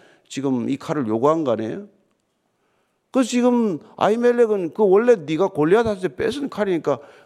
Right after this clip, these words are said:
가져가라. 그거밖에 없다, 무기란." 그래서 그걸 지금 가지고 오는 거란 말이에요.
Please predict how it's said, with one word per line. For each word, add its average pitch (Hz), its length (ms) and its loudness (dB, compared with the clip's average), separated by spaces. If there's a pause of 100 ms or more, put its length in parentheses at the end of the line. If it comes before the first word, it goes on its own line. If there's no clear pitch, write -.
가져가라. 151 500 -2
그거밖에 165 400 -4
없다, 143 240 -2
무기란." 107 640 -4 (720)
그래서 269 240 -2
그걸 233 500 0 (160)
지금 127 440 -2
가지고 135 440 -2
오는 117 220 -4
거란 92 320 -8
말이에요. - 240 -16